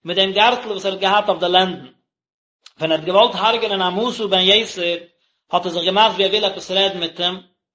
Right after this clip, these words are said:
און ער האט געהאט, פאר דעם אויסגערעכנט, אז דאס שווערד זאל נישט ליגן געהעריג אויף די לענדן, אין דער לענג פון די פיס, נאר זאל ליגן אויף דער ברייט. און ער האט אויסגערעכנט, אז מיט איין קורצער בייג זאל זיך עס ארויספאלן פון דעם האלטער.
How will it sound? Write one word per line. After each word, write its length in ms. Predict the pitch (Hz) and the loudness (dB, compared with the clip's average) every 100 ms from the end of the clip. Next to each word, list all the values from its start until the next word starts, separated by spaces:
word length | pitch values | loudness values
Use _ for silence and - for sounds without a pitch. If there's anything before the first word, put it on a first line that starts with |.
| _ _ _ _ | _ _ _ _
און 120 | 180 180 | -4 -2
ער 80 | |
האט 100 | 175 | -2
געהאט, 280 | 175 175 226 | 0 2 0
פאר 380 | - 202 233 226 | 0 2 4 4
דעם 160 | 214 196 | 0 0
אויסגערעכנט, 640 | 226 202 196 185 175 175 | 0 2 0 0 -2 -6
אז 120 | 175 | -6
דאס 120 | 165 165 | -4 -4
שווערד 440 | 175 214 220 185 - _ _ | 0 4 4 2 -10 _ _
זאל 120 | 180 | -4
נישט 240 | 185 - 220 | -2 -4 -2
ליגן 280 | 254 214 | -2 -2
געהעריג 520 | 185 185 214 214 185 - _ - | -2 2 4 4 2 -4 _ -10
אויף 120 | 170 | -6
די 80 | 170 | -2
לענדן, 420 | 190 214 196 170 151 - _ | 0 -2 -4 -12 -14 -18 _
אין 120 | 160 | -6
דער 100 | 160 | -2
לענג 300 | 175 214 208 | 2 2 0
פון 160 | 190 180 | -6 -8
די 100 | 170 | -8
פיס, 520 | 196 196 202 - - _ _ 175 | -4 -4 -6 -12 -20 _ _ -2
נאר 160 | 185 | 0
זאל 200 | 180 180 | 0 -2
ליגן 180 | 208 214 | 0 -2
אויף 140 | 190 | -2
דער 120 | 156 165 | -4 -2
ברייט. 360 | 175 185 208 - _ _ _ - | 2 2 0 -4 _ _ _ -6
און 100 | 180 | -4
ער 60 | |
האט 80 | 175 | 0
אויסגערעכנט, 640 | 226 220 208 202 185 190 - _ _ | 0 2 2 2 2 -8 -16 _ _
אז 160 | 180 175 | -4 -4
מיט 120 | 180 | -4
איין 240 | 208 226 - | 0 0 4
קורצער 360 | 220 220 202 | 4 4 -4
בייג 360 | 165 190 202 185 - _ _ _ | 0 4 4 2 -6 _ _ _
זאל 200 | 151 190 | 2 2
זיך 160 | 185 175 | 2 -4
עס 100 | 170 | 0
ארויספאלן 520 | 185 208 - 196 185 | 2 0 0 -2 -2
פון 140 | 180 | -6
דעם 100 | 175 | -8
האלטער. 460 | 160 190 190 202 | -2 -2 -2 -2